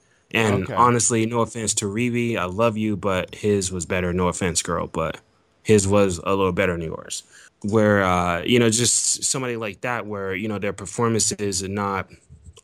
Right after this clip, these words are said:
Speaker 1: all that, I guess, jump out at you. Still, the music is great, and really now on generation,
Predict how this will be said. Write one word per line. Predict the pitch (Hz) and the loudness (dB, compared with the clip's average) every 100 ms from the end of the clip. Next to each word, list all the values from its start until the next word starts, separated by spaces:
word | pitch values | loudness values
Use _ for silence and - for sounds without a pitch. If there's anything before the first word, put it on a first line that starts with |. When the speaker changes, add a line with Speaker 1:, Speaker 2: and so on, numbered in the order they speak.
| - | -2
Speaker 1:
all | 110 113 | 2 2
that, | 104 95 92 92 - - _ | 0 -2 -4 -6 -12 -20 _
I | 92 | -2
guess, | 92 110 98 - - - _ _ | 2 2 2 0 -2 -6 _ _
jump | 92 123 110 | -2 0 0
out | 107 101 | 0 -4
at | 95 101 | -4 -8
you. | 92 85 | -10 -10
Still, | - - 180 170 | -6 0 2 2
the | 123 | 0
music | 120 131 127 | 0 -2 -2
is | 113 107 | -6 -8
great, | 113 113 107 104 - _ - | -4 -2 -2 -4 -8 _ -10
and | 107 98 95 87 - - - _ - | -6 -4 -6 -10 -14 -20 -20 _ 0
really | 127 185 175 | 4 6 6
now | 123 127 165 160 | 6 4 4 6
on | 135 | 4
generation, | 113 147 135 135 160 - 117 110 101 | 4 2 2 2 0 0 -2 -2 -4